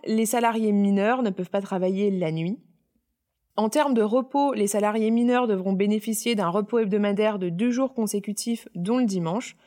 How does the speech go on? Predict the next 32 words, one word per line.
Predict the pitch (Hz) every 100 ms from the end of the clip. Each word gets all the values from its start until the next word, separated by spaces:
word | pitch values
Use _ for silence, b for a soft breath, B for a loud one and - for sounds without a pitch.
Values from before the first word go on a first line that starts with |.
| b b b b
Également, | - 208 185 185 226 269
le | 247
repos | 208 202 233
quotidien | 220 - 190 220 226
d'un, | 196 175
d'un | 170 175
mineur | 202 208 214 214
de | 180
quatorze | 170 220 214 226 214
et |
quinze | 202 214 208
ans | 226
sera | 220 202 180
de | 175
quatorze | 185 254 254 262 233
heures | 226 226
consécutives, | 208 190 180 170 - 220 262 262 B B B
contre | - 262 - 185
douze | 175 214 226 220
pour | 269
les | 269 214
seize | - 175
ans | 175 202 -
et | 214
plus. | 208 - - - _ _ _ _ _ _ _ _ _
Enfin, | 190 185 254 262
concernant | 277 240 220 214 233
les | 208
temps | 175 247
de | 269
pause | 277 311
journaliers, | 254 233 190 180 185 214